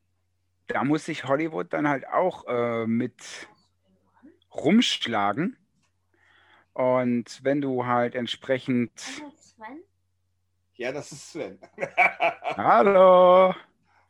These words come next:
Speaker 3: Jetzt hast du Sven auch mal gesehen, siehst du? <laughs>
Speaker 1: Ja, und wenn du das einfach umgehen kannst oder auch von den Models, dass du so eine Naomi Campbell oder sowas, die mit ihren krassen Allüren, zack, weg, dann,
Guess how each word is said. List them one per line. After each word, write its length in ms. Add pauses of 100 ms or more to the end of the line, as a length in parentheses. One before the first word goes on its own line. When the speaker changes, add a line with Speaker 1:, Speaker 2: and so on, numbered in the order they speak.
(720)
Speaker 3:
Jetzt 200
hast 180
du 60
Sven 280
auch 180
mal 120
gesehen, 340
siehst 240
du? 160 (1000)
<laughs> 520 (600)
Speaker 1:
Ja, 120 (140)
und 480 (240)
wenn 200
du 80
das 180
einfach 280
umgehen 580
kannst 360
oder 120
auch 60
von 200
den 160
Models, 420
dass 140
du 80
so 120
eine 100
Naomi 460
Campbell 440
oder 220
sowas, 300
die 100
mit 160
ihren 300
krassen 340
Allüren, 500 (600)
zack, 420
weg, 280
dann, 260